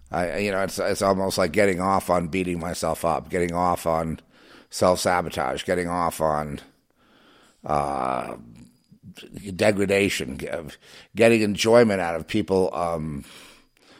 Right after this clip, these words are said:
doing harm to me. Masochistic. My daughter and I are, we're, right, we're pretty similar, right, Trish? Francesca and I, in that regard. I mean, she was more extreme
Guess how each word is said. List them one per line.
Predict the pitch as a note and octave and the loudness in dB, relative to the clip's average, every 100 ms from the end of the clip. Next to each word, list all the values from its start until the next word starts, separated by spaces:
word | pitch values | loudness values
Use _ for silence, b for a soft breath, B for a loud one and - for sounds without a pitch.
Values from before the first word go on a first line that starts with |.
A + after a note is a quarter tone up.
| b - | b -2
doing | F#2+ F#2 | 0 0
harm | F#2+ G2 G2 D#2 | 2 2 0 -2
to | |
me. | C2+ G#1+ - b b b b _ _ _ b b b b b b _ | -8 -10 -16 b b b b _ _ _ b b b b b b _
Masochistic. | G2 G2+ - F#2 G#2 - - B1 | 2 2 2 0 0 0 -4 -4
My | F2+ G2+ | 0 0
daughter | G2 A2+ B2+ | 4 6 8
and | A#2 | 6
I | A2+ A2 | 6 4
are, | G2 D2 - | 4 -2 -6
we're, | G2 F#2 F#2+ G#2 | -4 -2 -4 0
right, | A2+ B2 | 6 8
we're | B2+ | 6
pretty | A#2+ D3+ C#3+ | 4 4 4
similar, | A#2+ D3 C3 G2+ E2+ | 4 2 4 2 2
right, | F#2 G2+ | 0 0
Trish? | G2 A2 G#2 - _ _ - | 2 0 0 -6 _ _ -4
Francesca | G2+ E2+ G#2+ G2 G#2+ | -2 0 -2 -2 -2
and | G2 | 0
I, | G2 G#2 - _ _ _ b b b b b b | 2 0 -4 _ _ _ b b b b b b
in | - | -8
that | G2 G2+ | -2 0
regard. | G2+ G2 A2 | 0 0 0
I | |
mean, | B2 | 0
she | A2+ C#3+ | 2 2
was | A2+ | 2
more | A2+ G#2+ | 2 0
extreme | - - G#2 F2+ C#2+ D2 | -2 -4 -2 0 -4 -10